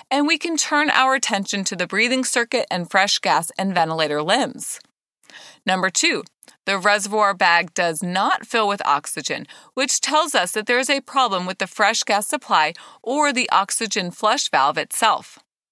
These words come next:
And number three, the reservoir bag fills at first, but then collapses, which tells us that there's a problem with an active suction device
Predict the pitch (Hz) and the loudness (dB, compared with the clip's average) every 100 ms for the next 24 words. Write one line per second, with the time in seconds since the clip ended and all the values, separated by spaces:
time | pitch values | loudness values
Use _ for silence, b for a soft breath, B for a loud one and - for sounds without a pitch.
0 | B B B B 202 226 214 190 190 180 | B B B B -2 0 0 0 -4 -4
1 | 165 - _ _ B B - 277 277 320 | -4 -6 _ _ B B -2 0 2 0
2 | 330 285 277 262 233 220 - 220 214 214 | 0 0 2 4 2 2 0 0 2 -2
3 | - - 359 294 - - 208 202 196 190 | -4 -2 -2 -2 -4 -2 -2 0 0 -2
4 | - 226 254 277 - 135 139 - 240 247 | -2 2 2 0 -4 -4 -6 -6 -4 -2
5 | - 240 302 311 277 - 220 208 202 196 | -4 0 0 2 0 0 -2 -2 -2 -4
6 | 190 - 294 285 175 175 190 214 - 214 | -6 0 0 2 0 -2 -4 -2 2 0
7 | - 262 - 240 240 - 247 233 185 131 | 0 -2 0 0 0 0 -2 0 0 0
8 | 151 | -2